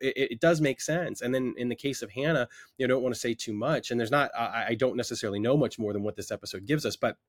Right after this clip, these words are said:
the truth of the matter is, is that, like, that character just seems incredibly important already. And, uh, while I hope we get more Janice, and I think that we probably will, um, it just might not be for, uh, you know, it might not be this season.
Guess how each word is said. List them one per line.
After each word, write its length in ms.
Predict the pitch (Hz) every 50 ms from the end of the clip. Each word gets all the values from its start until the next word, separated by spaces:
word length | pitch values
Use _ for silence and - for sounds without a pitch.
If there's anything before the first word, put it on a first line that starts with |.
| _ _ _ _ _ _ _ _ _ - - - -
the 80 | 127 123
truth 200 | - 143 139 -
of 60 | 131
the 60 | 127
matter 260 | 120 113 107 101 98
is, 220 | 110 131 151 151 117
is 100 | 104 104
that, 140 | 107 - -
like, 200 | 113 98 - - - - - - - - -
that 180 | 127 131 -
character 460 | - - 123 131 147 160 - - 110 95
just 200 | 101 107 - -
seems 220 | 117 110 107 101
incredibly 400 | 101 101 - 113 113 107 107 104
important 400 | 101 98 - - 117 - 101 101
already. 480 | 98 98 95 101 107 107 101 - - - 107 101
And, 320 | 101 104 104 101 101 -
uh, 260 | - 101 98 98 98 -
while 240 | 104 113 113 113 -
I 160 | 113 117 120
hope 220 | 107 123 123 117
we 80 | 127 113
get 120 | 120 -
more 140 | 110 120 117
Janice, 440 | 101 117 113 117 120 123 - - - _ - - - -
and 100 | 98 101
I 80 | 104 101
think 280 | 95 - 120 117 -
that 120 | - 107 117
we 80 | 117
probably 460 | 110 - 123 117 117 127 123 131 147 151
will, 400 | 147 147 139 131 123 131 139 _ - - - _ -
um, 600 | 117 117 110 110 107 107 104 101 101 98 95 - -
it 140 | 104 95
just 200 | - 110 98 -
might 280 | 110 107 107 107 - -
not 320 | 113 117 113 113 107 107
be 140 | 113 131 127
for, 420 | 117 - 120 117 117 113 - 113 113
uh, 40 | 107
you 100 | 110 107
know, 60 | 107
it 40 | 107
might 140 | 117 120 127
not 80 | 135
be 120 | - 180 170
this 200 | 127 101 - -
season. 260 | 95 90 90 90